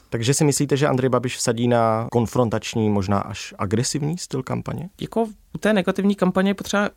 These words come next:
Speaker 2: je dobrý chápat, že vy na jednu stranu kritizujete nějaké oponenty,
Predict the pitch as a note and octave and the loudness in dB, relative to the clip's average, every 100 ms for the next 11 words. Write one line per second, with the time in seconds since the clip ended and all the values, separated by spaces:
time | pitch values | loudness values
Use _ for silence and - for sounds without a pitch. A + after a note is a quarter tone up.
0 | _ _ D#3+ E3+ E3 A3 B3 - - - | _ _ -4 0 0 0 -2 -4 -10 -6
1 | C3+ - C3 - B2+ C3+ F3 E3 E3+ E3+ | -4 -2 -4 -2 0 0 -2 -2 0 2
2 | F3+ G3+ A3+ - D3+ D3 C3+ C#3 F3 - | 2 2 0 -2 -2 0 2 0 -4 -8
3 | _ - - _ _ - - - D3 D#3 | _ -20 -20 _ _ -20 -6 -2 0 2
4 | D3 C#3+ C3+ D3 D3 - - - C3+ C#3 | 2 2 2 -2 -2 -6 -8 -4 -4 -4
5 | - G3+ | -2 -2